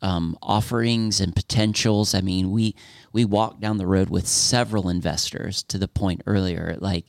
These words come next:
and one of the things that, that, that kinda came to, to be in our, one of our conversations was you, Brandon, value and are, are poised to maximize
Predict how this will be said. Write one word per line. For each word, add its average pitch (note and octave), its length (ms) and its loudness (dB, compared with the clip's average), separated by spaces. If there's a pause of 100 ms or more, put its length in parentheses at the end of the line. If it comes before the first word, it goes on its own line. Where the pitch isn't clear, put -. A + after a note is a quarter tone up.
(1200)
and G#2 180 4
one A2 160 4
of G#2+ 60 4
the G#2+ 120 4
things G#2+ 280 2
that, F#2+ 140 0 (360)
that, G2+ 300 0
that G2 400 -2
kinda G2+ 240 2
came G#2+ 360 2
to, F2+ 560 0 (160)
to G2 140 0
be F#2+ 540 2
in F#2+ 160 2
our, E2+ 160 0
one G#2 180 0
of G2+ 80 0
our F2 100 2
conversations F2 760 -2
was F2+ 280 0
you, C3 560 2 (160)
Brandon, G2 680 2 (520)
value F#2+ 880 2 (680)
and F#2+ 320 0
are, F2+ 280 -2 (280)
are F#2 380 0 (680)
poised C3 540 2
to G2 140 4
maximize G2 840 -2